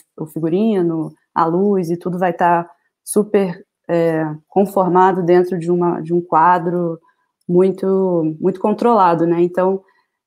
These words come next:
não, não tinha esse, essa mise-en-scène clássica de guia, de roteiro, que a gente tinha que decupar,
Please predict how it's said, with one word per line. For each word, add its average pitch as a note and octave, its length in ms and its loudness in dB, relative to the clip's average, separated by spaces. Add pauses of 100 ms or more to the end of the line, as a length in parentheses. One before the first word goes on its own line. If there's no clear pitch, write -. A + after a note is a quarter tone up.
(140)
não, F#3+ 200 2
não G3 160 0
tinha A3 420 -2
esse, F#3+ 640 -4
essa F3 220 -6
mise-en-scène F#3 500 -2
clássica F3 600 0
de D#3+ 140 -6
guia, E3+ 540 -2
de D#3 100 -4
roteiro, E3 720 0
que D#3+ 120 -6
a - 20 -2
gente E3+ 180 -2
tinha E3 140 -6
que E3 80 -8
decupar, E3+ 800 0